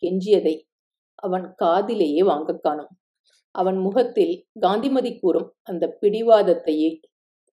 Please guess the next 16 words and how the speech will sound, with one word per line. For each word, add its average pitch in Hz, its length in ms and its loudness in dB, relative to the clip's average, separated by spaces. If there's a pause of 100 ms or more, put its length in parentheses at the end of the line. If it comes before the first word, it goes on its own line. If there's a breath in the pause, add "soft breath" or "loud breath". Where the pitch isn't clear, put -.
(120)
காணவும், 175 520 -2
"வீட்டில் 226 540 -2
வேறு 208 260 8
மாத்திரை 190 460 0
இருக்கிறது, 165 560 0 (380)
அதை 180 300 0
எடுத்து 202 320 0
தருகிறேன்" 180 600 0
என்று 175 420 -4
அழுதுவிட்டாள். 165 760 2 (960)
"What, 214 240 4 (360)
what?" 196 320 4 (140)
என்று 185 280 -4
விசாரித்தார் 190 580 2
ஒரு 165 200 2
நண்பர். 156 400 -8